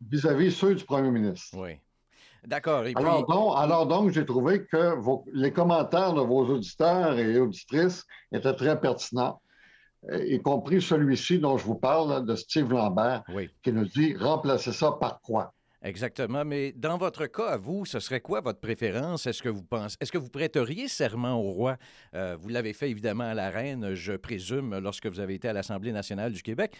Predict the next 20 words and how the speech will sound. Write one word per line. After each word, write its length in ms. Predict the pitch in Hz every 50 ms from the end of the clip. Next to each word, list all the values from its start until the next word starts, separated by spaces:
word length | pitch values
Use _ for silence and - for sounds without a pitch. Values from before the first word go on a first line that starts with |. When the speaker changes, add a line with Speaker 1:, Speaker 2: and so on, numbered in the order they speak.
| - _ _
Speaker 2:
Aujourd'hui, 400 | 113 127 110 139 131 113 143 160
le 120 | 127 113
feriez-vous 380 | - 113 101 104 110 104 90 107
encore ? 360 | 101 95 - 151 185 285 247 - _ _ _ _ _ _ _ _ _ _ _ _ _ -
Speaker 1:
Ah, 140 | 151 147
tout 200 | 147 - - -
à 60 | 160 135
fait. 300 | 120 135 120 98 - - _ -
Speaker 2:
Oui. 240 | 85 110 143 156
Speaker 1:
Tout 80 | - 147
à 60 | 120
fait. 200 | - - 110 104 - - - - - - - - -
Oui, 140 | - 156 135 - - - -
oui. 120 | - - - - - 123
Moi, 240 | 127 156 180 180 160
je 80 | 120 -
dois 160 | 147 147 143
vous 120 | 127 120
dire 360 | 104 123 165 185 180 - -
que 280 | - - 151 147 151